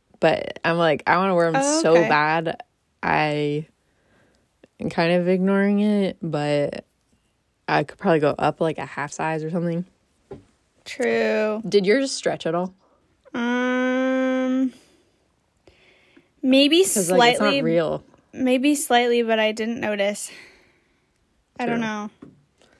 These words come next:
Speaker 1: Hmm, okay.
Speaker 2: Depends on what,
Speaker 1: Well.
Speaker 2: also what socks you wanna wear.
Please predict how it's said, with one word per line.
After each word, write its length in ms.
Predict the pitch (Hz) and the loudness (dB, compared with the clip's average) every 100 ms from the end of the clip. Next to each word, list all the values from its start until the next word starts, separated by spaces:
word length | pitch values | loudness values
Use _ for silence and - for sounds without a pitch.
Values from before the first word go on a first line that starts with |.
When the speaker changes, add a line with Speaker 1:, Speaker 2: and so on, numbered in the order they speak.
| _ _ _ _ - - - _ _ - | _ _ _ _ -20 -20 -20 _ _ 2
Speaker 1:
Hmm, 340 | 220 208 208 185 - | 4 4 2 -2 -4
okay. 200 | 220 196 | -2 0
Speaker 2:
Depends 380 | 190 294 302 330 | 2 4 4 2
on 60 | 403 392 | 0 -2
what, 120 | - | 2
Speaker 1:
Well. 100 | 269 | 0
Speaker 2:
also 200 | 285 262 | 4 2
what 160 | 226 | 2
socks 380 | - 233 233 - | -4 -8 -8 -8
you 100 | 262 | -6
wanna 200 | 262 262 | -4 -2
wear. 300 | 269 269 277 | -2 -2 -4